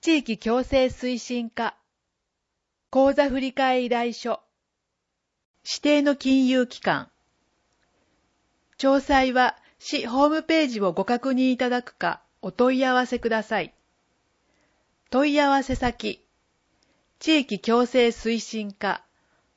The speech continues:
高齢支援係。電話、内線、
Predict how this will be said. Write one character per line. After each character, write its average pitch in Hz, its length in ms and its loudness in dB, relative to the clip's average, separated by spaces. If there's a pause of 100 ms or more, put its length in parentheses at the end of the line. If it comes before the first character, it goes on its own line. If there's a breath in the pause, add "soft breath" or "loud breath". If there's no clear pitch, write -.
高 285 260 4
齢 285 240 6
支 240 200 -2
援 247 200 2
係。 180 420 -6 (1300)
電 226 300 2
話、 220 260 2 (800)
内 220 260 0
線、 208 400 -2